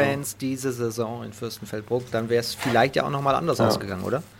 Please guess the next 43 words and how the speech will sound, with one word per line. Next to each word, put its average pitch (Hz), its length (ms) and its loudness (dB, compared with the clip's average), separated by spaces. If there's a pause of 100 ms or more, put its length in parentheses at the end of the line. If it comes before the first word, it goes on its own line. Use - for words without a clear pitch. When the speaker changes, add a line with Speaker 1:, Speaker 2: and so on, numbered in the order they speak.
(440)
Speaker 2:
Ja, 120 240 8
ich 113 80 2
denk 117 120 0
schon. 120 280 2
Also 110 180 0
wenn 117 100 4
die 117 120 4
Halle, 123 340 8
ich - 120 -2
hab 131 100 2
da 127 80 6
leider 123 340 6
noch 127 100 6
nie 127 160 6
voll, 135 440 10
also 117 160 8
in, 120 140 4 (360)
äh, 117 260 4
gespielt, 139 360 10
als 123 100 8
die 131 80 6
Halle 131 160 12
voll 143 240 10
war. 143 240 10 (520)
Aber 117 760 12
denk 123 180 6
ich 123 100 2
mal 127 120 6
schon, 131 240 6
dass 120 160 4
das 123 160 2
auch 123 380 4 (260)
ein 123 640 4 (640)
Hexenkessel 127 480 2
sein 123 260 6
kann. 117 200 0 (840)
Speaker 1:
Kannst 156 240 -2
du 208 60 2
dir 170 120 4
vorstellen, 185 420 4
dass 160 120 2
die 147 100 -6
Tabelle 165 440 2